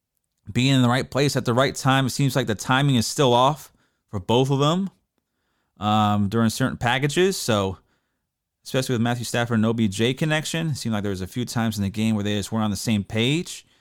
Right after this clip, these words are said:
So that takes time. I'm not panicking yet. That's why I'm saying right now it's an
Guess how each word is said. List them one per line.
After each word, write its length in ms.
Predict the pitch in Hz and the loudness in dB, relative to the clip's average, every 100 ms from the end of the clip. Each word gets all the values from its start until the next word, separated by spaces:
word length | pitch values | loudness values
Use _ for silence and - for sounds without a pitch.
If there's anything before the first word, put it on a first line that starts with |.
| _ _ _ - | _ _ _ -14
So 420 | - 113 107 104 | -2 0 2 0
that 260 | 107 123 - | 0 -2 -2
takes 320 | 139 143 - | -2 -2 -4
time. 600 | - 151 151 87 73 73 _ _ _ _ _ _ _ _ | 0 2 2 0 -6 -14 _ _ _ _ _ _ _ _
I'm 80 | 95 | -4
not 240 | 120 123 - | -2 -2 -4
panicking 540 | 131 147 139 156 156 | -2 -2 -2 -2 0
yet. 340 | 185 175 - - | 2 0 -2 -8
That's 160 | 101 - | -8 -2
why 100 | 113 | 0
I'm 100 | 117 | -2
saying 380 | - 110 104 98 | -2 -2 0 0
right 220 | 117 131 | -2 -2
now 340 | 120 110 107 104 | -2 -2 -4 -6
it's 220 | 107 - | -8 -4
an 160 | 92 | -6